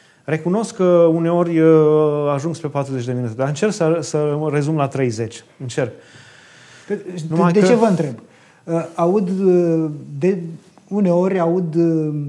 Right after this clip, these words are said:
Speaker 2: remarca aceasta: „Dom'le, părintele ăsta nu, nu mai termină.” Adică,
Speaker 1: Așa e, așa
Speaker 2: uneori,
Speaker 1: e.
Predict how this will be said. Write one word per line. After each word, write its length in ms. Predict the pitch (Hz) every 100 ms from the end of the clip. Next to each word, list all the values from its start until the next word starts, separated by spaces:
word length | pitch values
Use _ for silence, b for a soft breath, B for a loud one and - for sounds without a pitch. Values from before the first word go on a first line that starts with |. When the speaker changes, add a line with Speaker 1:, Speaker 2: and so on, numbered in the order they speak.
| 139 127 127 143
Speaker 2:
remarca 420 | 165 180 160 160
aceasta: 360 | 160 165 -
„Dom'le, 260 | 131 180 151 - - _ _
părintele 440 | 165 175 175 165
ăsta 320 | 165 165 135 127 - _ _ - 139
nu, 220 | 151 175 127 143
nu 100 | 151
mai 200 | 175 151 127
termină.” 380 | - 160 143 131
Adică, 160 | 151 156 B B
Speaker 1:
Așa 320 | 117 170 131
e, 40 | 123
așa 60 | 202 226
Speaker 2:
uneori, 160 |
Speaker 1:
e. 20 | 240